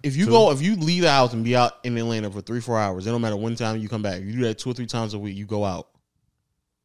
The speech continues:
Speaker 2: That means you go out too, 'cause you, you, you here right now, right? You're
Speaker 1: No,
Speaker 2: not at
Speaker 1: you talking
Speaker 2: home.
Speaker 1: about a lounge,
Speaker 2: I'm
Speaker 1: right?
Speaker 2: talking about out though. You decided went to the movies.
Speaker 1: Mm.
Speaker 2: So whenever you're not home, you out,
Speaker 1: What
Speaker 2: nigga.
Speaker 1: movie you watch?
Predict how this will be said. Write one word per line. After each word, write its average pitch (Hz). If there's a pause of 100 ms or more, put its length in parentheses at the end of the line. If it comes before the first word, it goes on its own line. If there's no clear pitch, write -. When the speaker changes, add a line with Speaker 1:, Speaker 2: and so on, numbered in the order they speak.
(680)
Speaker 2:
That 110
means 139
you 165
go 160
out 117
too, 143
'cause 113
you, 123
you, 117 (140)
you 131
here 156
right 127
now, 135
right? 135
You're 123
Speaker 1:
No, -
Speaker 2:
not -
at -
Speaker 1:
you 247
talking 240
Speaker 2:
home. -
Speaker 1:
about 131
a 120
lounge, 120 (1200)
Speaker 2:
I'm 113
Speaker 1:
right? 127
Speaker 2:
talking 196
about 117
out 135
though. 98
You 135
decided 151
went 147
to 139
the -
movies. 131 (1600)
Speaker 1:
Mm. 104
Speaker 2:
So 117
whenever 143
you're 165
not 147
home, 165
you 143
out, 143
Speaker 1:
What 247
Speaker 2:
nigga. 262
Speaker 1:
movie 254
you 240
watch? 143